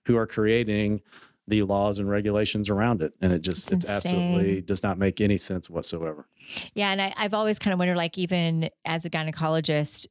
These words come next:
Speaker 2: postpartum depression being treated, you know, with not Prozac and not Ambien and not Xanax, it, that,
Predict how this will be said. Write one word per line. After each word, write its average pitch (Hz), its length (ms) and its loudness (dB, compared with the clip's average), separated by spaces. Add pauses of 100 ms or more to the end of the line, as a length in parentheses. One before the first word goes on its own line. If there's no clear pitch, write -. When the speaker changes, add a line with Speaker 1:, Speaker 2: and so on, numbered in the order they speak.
Speaker 2:
postpartum 170 580 0
depression 156 760 -2
being 165 360 -2
treated, 156 680 -2 (120)
you 160 100 2
know, 151 200 0
with 160 220 0
not 160 300 -2
Prozac 151 640 -2
and 156 80 -4
not 156 160 -2
Ambien 147 500 -2
and 147 100 -2
not 151 200 -2
Xanax, 147 760 -4 (440)
it, 180 260 -6
that, 180 240 2